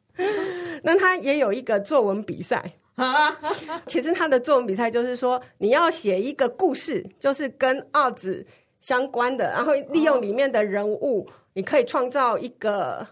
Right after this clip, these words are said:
Speaker 1: 小故事，就六百个字而已。
Speaker 2: 哦。
Speaker 1: 或者是说，你可以做一个访谈的，
Speaker 2: 嗯。
Speaker 1: 的一个，一个文章这样子。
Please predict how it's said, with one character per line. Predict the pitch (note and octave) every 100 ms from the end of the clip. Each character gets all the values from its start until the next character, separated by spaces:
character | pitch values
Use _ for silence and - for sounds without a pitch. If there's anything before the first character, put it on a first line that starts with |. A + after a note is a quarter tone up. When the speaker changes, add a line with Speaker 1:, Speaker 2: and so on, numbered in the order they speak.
| _
Speaker 1:
小 | - - G3+
故 | F#3+ E4+
事， | B3+ D#4+
就 | A3 B3
六 | C#4+
百 | - D3+
个 | -
字 | G3 B3 F#3+
而 | G#2+
已。 | A2+
Speaker 2:
哦。 | D4 E4 E4+ D#4 C#4+
Speaker 1:
或 | F#4
者 | B3 A3
是 | D4
说， | C#4+ C4 C4+ C4+
你 | - G3 E3 -
可 | - B3+
以 |
做 | G#3 C4
一 | A#3
个 | A3+
访 | - - -
谈 | - - C3+ G#3 _
的， | - F#3 - -
Speaker 2:
嗯。 | -
Speaker 1:
的 | G#3
一 | C3+
个， | - - F3+ D#2+ - _ _
一 | -
个 | A#3+ G3+ -
文 | G3+ G#3
章 | A3 G3+ A#3
这 | A#3+
样 | G3+ C2 -
子。 | -